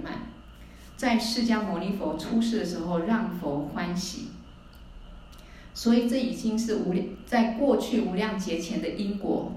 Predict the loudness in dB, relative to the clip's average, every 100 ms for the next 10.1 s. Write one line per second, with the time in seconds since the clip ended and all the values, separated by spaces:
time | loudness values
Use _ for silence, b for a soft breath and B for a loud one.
0 | 0 2 4 0 -2 -2 -2 -2 -2 -2
1 | -2 0 -2 -2 -6 2 6 6 4 0
2 | 0 0 -2 0 0 0 -2 -2 0 -2
3 | -2 B B -6 -4 0 2 2 0 -4
4 | -2 0 0 0 0 -2 2 2 2 -4
5 | -10 -8 -4 -2 -4 -6 B B -4 0
6 | 2 4 4 2 2 0 -2 0 -2 -2
7 | -4 -2 0 0 -2 -6 -4 -4 -2 0
8 | 0 0 -2 -4 -10 -16 -18 -8 -6 -2
9 | 0 0 0 0 0 0 -2 -2 -4 -6
10 | -8